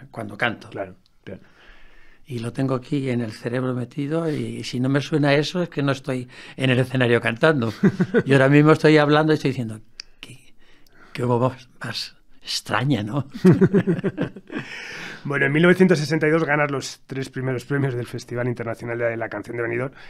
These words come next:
Speaker 2: en un momento que, que, que el, los festivales, bueno, fe-, principalmente el festival, era el Festival de Benidorm y era el gran escaparate, ¿no? Para, para,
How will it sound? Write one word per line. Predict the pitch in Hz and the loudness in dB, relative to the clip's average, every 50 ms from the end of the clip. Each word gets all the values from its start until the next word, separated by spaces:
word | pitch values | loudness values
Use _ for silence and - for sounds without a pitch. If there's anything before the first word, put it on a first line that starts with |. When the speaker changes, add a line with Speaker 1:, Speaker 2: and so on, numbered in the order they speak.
| - - - - - - | -20 -20 -20 -20 -16 -12
Speaker 2:
en | 117 120 | -10 -8
un | 127 | -4
momento | 135 135 139 139 139 135 147 151 - - | -4 -4 -4 -4 -4 -2 0 -2 0 0
que, | 131 123 120 113 110 92 - | -2 -4 -4 -4 -6 -10 -10
que, | - 113 107 107 107 104 101 98 92 82 - - | -6 -4 -4 -4 -4 -6 -8 -10 -10 -12 -14 -14
que | - 104 92 92 92 90 | -12 -10 -10 -10 -12 -12
el, | 87 85 82 90 95 90 - _ - | -14 -16 -16 -18 -20 -20 -20 _ -18
los | - 110 - - | -16 -14 -14 -14
festivales, | - - - - 117 117 113 117 123 139 120 | -14 -16 -12 -8 -6 -4 -4 -2 -4 -4 -8
bueno, | 110 110 95 | -8 -10 -12
fe-, | - - - 98 92 - _ _ - | -14 -18 -16 -16 -16 -18 _ _ -8
principalmente | - 120 113 - 110 123 123 127 - - 113 | -6 -6 -4 -4 -2 -2 -2 -2 -2 -4 -4
el | 107 | -6
festival, | - 120 120 - - 120 117 123 123 123 117 | -6 -8 -10 -8 -4 -2 0 0 0 0 -2
era | 117 120 | -4 -6
el | 117 - | -8 -8
Festival | - 123 - - 127 127 127 127 | -10 -12 -10 -6 -4 -4 -2 -2
de | 127 123 123 123 123 120 | -4 -4 -4 -4 -4 -4
Benidorm | 117 120 117 117 120 131 139 143 | -4 -2 -2 -2 -2 -2 -2 -4
y | 131 | -2
era | 123 135 131 | -2 -2 -2
el | 127 117 | -2 -2
gran | 113 120 135 127 120 | -4 -4 -2 -4 -4
escaparate, | 107 - - 110 - 110 107 120 110 - - 107 | -6 -12 -14 -14 -12 -12 -10 -12 -12 -14 -14 -14
¿no? | 127 156 185 | -14 -12 -12
Para, | 160 - 107 98 92 92 | -12 -14 -14 -14 -16 -18
para, | _ - 98 95 95 92 92 95 92 90 90 | _ -20 -20 -18 -18 -20 -20 -20 -20 -20 -20